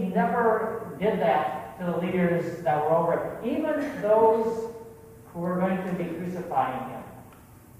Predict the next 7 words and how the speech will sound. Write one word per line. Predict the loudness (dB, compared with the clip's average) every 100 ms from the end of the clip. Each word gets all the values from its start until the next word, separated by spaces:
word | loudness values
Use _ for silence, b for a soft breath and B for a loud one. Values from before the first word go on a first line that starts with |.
| -20 -20 -20 -20 -20 -20 -20 -20 -20 -20 -20 -20
Jesus | -20 -14
showed | -12 -10
respect. | -14 -12 -12 -12 -18 -20 -20 -20 -20 -20 -20 -20 -20 -20 -20 -20 -20 -20 -20 -20 -20 -20 -20 -20 -20 -20
And | -14
he | -4
did | -2 0
that | -2 -2 -6 -10 -16